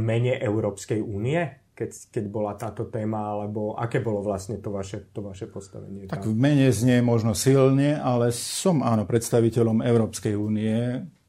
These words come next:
Speaker 2: Komisie Jeana Clauda Junckera, takže s tým mandátom som komunikoval, bez toho, aby človek, e,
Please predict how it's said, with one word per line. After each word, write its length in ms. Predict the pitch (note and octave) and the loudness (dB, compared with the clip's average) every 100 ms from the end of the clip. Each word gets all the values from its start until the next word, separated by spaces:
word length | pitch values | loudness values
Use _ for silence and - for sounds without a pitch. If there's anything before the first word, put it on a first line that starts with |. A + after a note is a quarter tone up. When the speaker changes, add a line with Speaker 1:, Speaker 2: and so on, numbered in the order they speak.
| - | -8
Speaker 2:
Komisie 440 | A2+ A2 A2 A2+ | -2 0 0 -2
Jeana 320 | G#2+ A2 G#2+ | 0 -2 -4
Clauda 320 | G#2 A2+ A2 A2+ | -2 -2 0 0
Junckera, 400 | B2+ B2 A#2 A2 | 2 2 2 2
takže 240 | G#2+ G#2 | 0 -4
s 120 | - A#2 | -4 2
tým 80 | |
mandátom 560 | A2 A2+ A2+ A2 A#2 A2 | 2 4 4 2 0 -4
som 160 | A#2+ G#2+ | -4 -4
komunikoval, 880 | A#2 A2+ A2 G#2+ A#2 A#2 B2 D3 - _ _ _ _ _ _ _ | -2 0 0 0 -2 0 0 -4 -8 _ _ _ _ _ _ _
bez 320 | - A2 A2 - | -4 -2 -2 -4
toho, 240 | G#2 G#2+ | -4 -2
aby 120 | G#2 G2+ | -4 -6
človek, 560 | A#2 A2 G#2+ G2 | -2 -2 -2 -8
e, 40 | - | -6